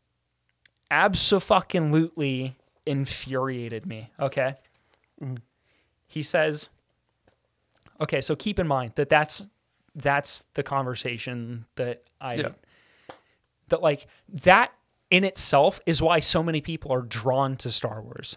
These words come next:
Speaker 1: okay? That, that battle between good and evil. The
Speaker 2: Mm-hmm.
Speaker 1: fact that, like, there is good and evil,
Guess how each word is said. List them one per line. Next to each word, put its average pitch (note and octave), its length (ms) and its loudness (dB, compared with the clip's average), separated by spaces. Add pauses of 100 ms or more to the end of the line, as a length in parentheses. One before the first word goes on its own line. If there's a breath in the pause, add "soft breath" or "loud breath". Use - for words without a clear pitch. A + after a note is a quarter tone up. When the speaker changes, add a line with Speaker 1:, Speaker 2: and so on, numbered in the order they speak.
(100)
Speaker 1:
okay? B2+ 380 -2
That, C3+ 280 0
that C3 380 -6
battle D#3+ 380 6
between C#3 400 -2
good C#3 460 -2
and A#2+ 140 -8
evil. B2+ 480 -10
The D3 60 -4
Speaker 2:
Mm-hmm. - 100 -2
Speaker 1:
fact D3 240 4
that, - 140 -4
like, C3 320 -2 (580 soft breath)
there F3 320 2
is F#3+ 300 4
good C#3+ 240 0
and B2 100 -2
evil, A#2+ 360 -4